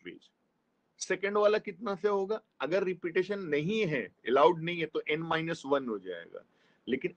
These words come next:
अगर repetition अलाउड है, तो a भी n से होगा, तीसरा वाला भी n से होगा, और last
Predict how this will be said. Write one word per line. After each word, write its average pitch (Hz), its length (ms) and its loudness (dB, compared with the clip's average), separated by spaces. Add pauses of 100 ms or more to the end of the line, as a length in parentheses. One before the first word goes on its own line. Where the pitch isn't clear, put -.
अगर 165 300 4
repetition 160 580 0
अलाउड 175 560 10
है, 113 100 6
तो 131 120 -2
a 156 260 2
भी 202 280 -4
n 139 160 -2
से 110 180 -20
होगा, 90 380 -20 (840)
तीसरा 202 300 6
वाला 208 220 12
भी 185 260 0
n 139 120 0
से 120 160 -8
होगा, 90 360 -10 (420)
और 175 200 4 (100)
last 143 380 8